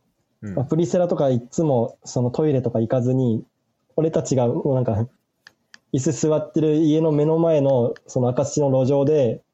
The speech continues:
Speaker 2: もう普通に目の前でうんちとかをし始めるんだけど、
Speaker 1: あ、そうなんだ。
Speaker 2: そう。
Speaker 1: うん。
Speaker 2: でもそれなんか、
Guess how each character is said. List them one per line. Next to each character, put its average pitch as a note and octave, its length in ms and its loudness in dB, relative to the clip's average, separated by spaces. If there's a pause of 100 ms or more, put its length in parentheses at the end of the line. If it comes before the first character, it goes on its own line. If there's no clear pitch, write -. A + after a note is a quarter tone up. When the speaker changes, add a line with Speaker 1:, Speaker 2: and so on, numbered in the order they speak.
Speaker 2:
も D3+ 100 -2
う - 20 -2
普 - 200 -12
通 D3+ 180 0
に D3+ 80 0
目 D3 80 0
の D3+ 80 2
前 D3 120 2
で B2 60 2
う B2+ 80 0
ん B2+ 80 0
ち - 80 -8
と A#2 100 -4
か A2+ 100 -4
を G#2 100 -2
し - 160 -10
始 A#2 160 0
め A#2 120 0
る A2+ 80 0
ん G#2+ 80 0
だ G#2 80 -2
け G#2 120 -4
ど、 G#2 260 -4 (920)
Speaker 1:
あ、 C3 80 -6
そ C#3+ 220 -4
う - 20 -2
な F#2+ 160 -4
ん F#2+ 40 -10
だ。 G2 60 -8
Speaker 2:
そ A2+ 100 -2
う。 - 20 0
Speaker 1:
う G#2+ 200 -4
ん。 - 20 -4
Speaker 2:
で C#3+ 80 -2
も C#3 120 -2
そ C3+ 100 -2
れ C#3 80 0
な E3 120 -4
ん - 20 -8
か、 C3+ 160 -8